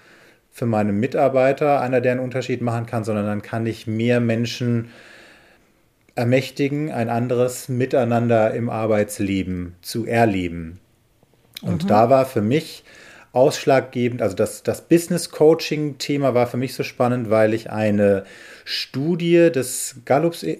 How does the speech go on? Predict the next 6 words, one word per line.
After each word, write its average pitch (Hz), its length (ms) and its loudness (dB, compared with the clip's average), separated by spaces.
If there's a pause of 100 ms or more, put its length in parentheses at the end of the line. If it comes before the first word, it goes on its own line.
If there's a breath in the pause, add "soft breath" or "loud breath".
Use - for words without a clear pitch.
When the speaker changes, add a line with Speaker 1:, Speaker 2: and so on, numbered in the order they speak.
Speaker 1:
Gallup-Instituts 151 1300 -2 (120)
gelesen 131 520 0
hatte, 131 340 -4
wo 117 180 4
die 113 120 -2
Mitarbeiterzufriedenheit 123 1400 0